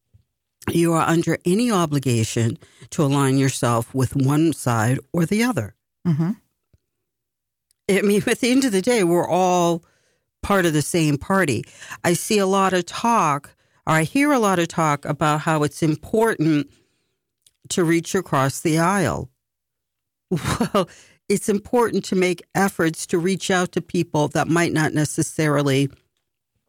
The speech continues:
Speaker 1: agree with you on a certain point within your own party. And I would think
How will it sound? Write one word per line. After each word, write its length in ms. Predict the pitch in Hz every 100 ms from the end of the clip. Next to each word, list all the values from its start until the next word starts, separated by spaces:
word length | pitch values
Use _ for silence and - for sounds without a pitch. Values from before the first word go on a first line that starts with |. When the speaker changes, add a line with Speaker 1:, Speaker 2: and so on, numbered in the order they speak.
| _ _ - -
Speaker 1:
agree 380 | 175 139 175 208
with 180 | 190 -
you 120 | 165
on 160 | 151 139
a 60 |
certain 360 | 143 143 143 147
point 320 | - 160 -
within 280 | 147 170 156
your 160 | 147 143
own 220 | 143 139
party. 520 | - 233 285 - - _ _ _ _ _ _ -
And 160 | 170 151
I 180 | 156
would 260 | 160 165 139
think 640 | - 214 370 190 - -